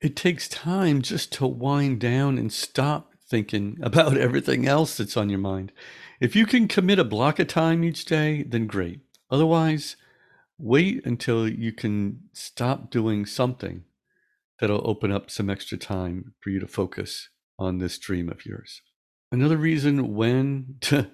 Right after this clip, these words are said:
not launch a business, i-, if you're getting resistance from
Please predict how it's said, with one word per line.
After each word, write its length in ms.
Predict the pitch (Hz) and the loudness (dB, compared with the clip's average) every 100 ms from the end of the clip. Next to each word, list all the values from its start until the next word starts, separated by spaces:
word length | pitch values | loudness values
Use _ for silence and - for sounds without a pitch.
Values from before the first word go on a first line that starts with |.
| - | -6
not 340 | 113 120 113 | -4 -4 -4
launch 460 | 107 113 107 - - _ - _ _ _ _ | -2 -2 -2 -10 -18 _ -20 _ _ _ _
a 60 | 110 | -4
business, 440 | 104 110 117 - - | 0 0 -2 -4 -10
i-, 100 | - - | -10 -4
if 320 | 143 143 - | -4 -4 -2
you're 140 | 151 | -2
getting 400 | 139 190 208 208 | -2 -6 -2 0
resistance 880 | 151 127 - 123 - 98 95 - - _ _ _ _ _ _ _ _ | 2 0 0 0 0 -6 -6 -10 -16 _ _ _ _ _ _ _ _
from 480 | 120 113 107 101 | 0 0 0 -4